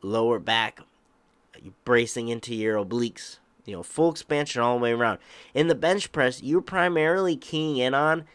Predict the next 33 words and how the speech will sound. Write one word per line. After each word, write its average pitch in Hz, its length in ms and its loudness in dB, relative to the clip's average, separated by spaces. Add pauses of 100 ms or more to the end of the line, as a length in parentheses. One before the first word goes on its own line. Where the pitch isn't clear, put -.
(300)
your 143 240 8
bracing 147 680 2 (560)
through 143 580 4 (260)
your 127 440 4
upper 139 320 4
ab 131 320 0
region, 90 340 -6 (840)
all 110 140 -4
right, 107 160 0
in 87 60 -8
the 110 60 -12
front 139 240 0
of 131 40 -2
your 127 100 -2
body. 123 420 2 (1080)
That's 127 340 2
where 127 140 2
you 123 160 2
want 120 340 0
to 117 240 -2
really 117 240 4
create - 380 -2
that 110 240 -2
push. - 300 0
So 120 80 -2
you 120 140 2
need 143 180 0
to 151 100 2
know 147 120 2
how 147 120 2
to 131 80 0
control 131 560 0
that, - 220 -6